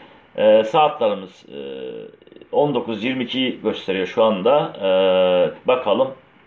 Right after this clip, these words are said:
Ee, madem öyleyse o zaman hiç gerek yokmuş demek ki. Başka yerlerde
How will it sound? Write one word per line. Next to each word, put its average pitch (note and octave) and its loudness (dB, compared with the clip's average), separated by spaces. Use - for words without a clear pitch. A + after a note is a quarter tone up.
Ee, - -14
madem A2+ 2
öyleyse B2 2
o A2 -2
zaman F2 -4
hiç A#2+ -8
gerek A#2+ -2
yokmuş A#2 -2
demek F2+ -6
ki. B2 -4
Başka A2+ 0
yerlerde G#2+ 2